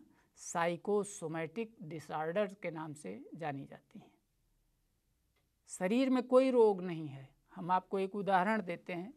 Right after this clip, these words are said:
उससे आपको समझने में काफ़ी आसानी होगी। आप अचानक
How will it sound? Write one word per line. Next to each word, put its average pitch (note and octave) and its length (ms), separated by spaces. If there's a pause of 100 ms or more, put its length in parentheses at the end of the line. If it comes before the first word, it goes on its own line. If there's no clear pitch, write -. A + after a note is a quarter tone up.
(200)
उससे F#3 280
आपको E3 340
समझने E3+ 440
में F3 120
काफ़ी E3 380
आसानी E3+ 480
होगी। - 360 (2750)
आप G#3+ 300 (540)
अचानक G#3 640